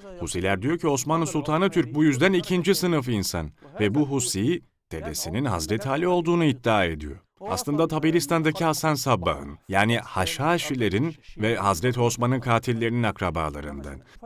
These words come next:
Yüz binlerce Osmanlı askerini de biz Araplar değil, işte bu İran milisleri şehit etti. Evet,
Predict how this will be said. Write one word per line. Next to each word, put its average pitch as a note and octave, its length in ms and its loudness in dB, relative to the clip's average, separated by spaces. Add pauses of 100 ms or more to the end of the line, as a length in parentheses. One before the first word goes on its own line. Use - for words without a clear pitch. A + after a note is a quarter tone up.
(120)
Yüz F#2 320 0
binlerce B2+ 540 2 (180)
Osmanlı C3 580 2
askerini F2 680 -2
de A2+ 140 -2 (320)
biz C#3 180 2
Araplar G2+ 560 0
değil, B2 420 0
işte G#2 400 0
bu D3 220 2
İran B2 540 4 (120)
milisleri D#2+ 720 -4
şehit D2+ 480 -4
etti. - 420 -10 (480)
Evet, D3 320 -2